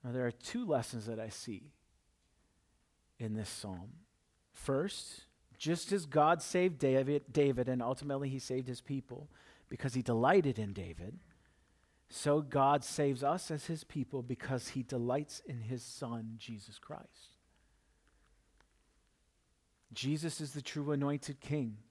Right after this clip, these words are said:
And if we are God's people, he is our Lord. Christ is our Savior. Christ is our King, in whom we strive to obey and to love and to serve.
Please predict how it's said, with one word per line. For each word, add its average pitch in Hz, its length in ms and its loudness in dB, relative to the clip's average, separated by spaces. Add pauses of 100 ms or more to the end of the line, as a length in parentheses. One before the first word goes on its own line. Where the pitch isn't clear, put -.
(480)
And 123 140 2
if 120 140 -2
we 147 220 4
are 151 340 8 (420)
God's 151 440 10
people, 123 640 -2 (340)
he 147 320 4
is 143 160 4
our 139 180 6
Lord. 135 480 2 (280)
Christ 156 480 2
is 139 160 0
our 135 220 2 (180)
Savior. 147 640 4
Christ - 440 -2
is 139 240 0
our 135 380 2 (180)
King, 117 580 -2 (520)
in 120 140 -2
whom 147 500 2
we 131 140 2
strive 147 720 4
to 123 280 -12
obey 135 720 4
and 117 120 -8
to 127 200 -12 (100)
love 131 460 4
and 117 140 -10
to 165 120 -16
serve. 117 680 -6